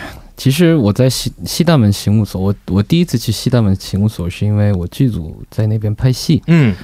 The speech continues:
Speaker 1: 其实还在那附近拍了一天了，然后那天晚上还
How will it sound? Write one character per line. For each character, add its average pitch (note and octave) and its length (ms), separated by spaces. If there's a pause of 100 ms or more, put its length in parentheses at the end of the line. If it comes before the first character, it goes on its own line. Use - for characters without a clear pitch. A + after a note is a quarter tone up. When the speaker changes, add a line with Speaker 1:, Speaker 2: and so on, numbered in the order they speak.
(140)
Speaker 1:
其 - 160
实 A#2 160
还 G#2+ 140
在 A#2 160
那 A2+ 100
附 A2+ 180
近 A2+ 160
拍 A2+ 200
了 G#2+ 80
一 A2 160
天 B2 320
了， A#2 160 (360)
然 F#2+ 140
后 G#2 80
那 G#2 140
天 A2+ 160
晚 E2 160
上 G2+ 240
还 G#2 340